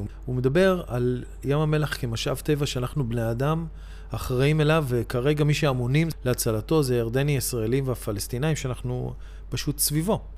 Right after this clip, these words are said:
זאת המציאות הג-, הגיאופוליטית כרגע, אבל הים, המשאב טבע הזה הוא משאב טבע לבני האדם כולם.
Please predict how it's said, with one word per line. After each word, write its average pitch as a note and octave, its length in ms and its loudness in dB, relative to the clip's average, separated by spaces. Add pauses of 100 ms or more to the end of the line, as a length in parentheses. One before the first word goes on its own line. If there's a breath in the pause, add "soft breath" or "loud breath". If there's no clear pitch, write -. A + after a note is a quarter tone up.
(560 soft breath)
זאת A2+ 280 0
המציאות C3+ 480 2
הג-, B2 160 2
הגיאופוליטית A#2 1120 2
כרגע, C#3 360 2
אבל G#2+ 220 0
הים, E3+ 440 2
המשאב A2+ 340 -2
טבע E3+ 280 0
הזה C#3+ 220 0
הוא C#3 380 -2
משאב C3 320 -4
טבע E3 260 -2
לבני C3+ 320 2
האדם B2 400 2
כולם. G2 300 -6